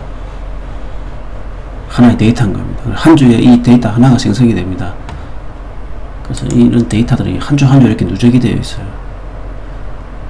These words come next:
이것은 이제 당연히 이제 데이터를 분석하는 거니까 과거의 값하고 비교를 하게 됩니다. 제가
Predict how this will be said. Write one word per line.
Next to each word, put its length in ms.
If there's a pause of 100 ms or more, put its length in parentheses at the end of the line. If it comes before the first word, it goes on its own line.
(100)
이것은 540 (520)
이제 80 (760)
당연히 220
이제 140
데이터를 360
분석하는 360
거니까 320
과거의 440
값하고 540 (160)
비교를 300
하게 160
됩니다. 380 (2500)
제가 340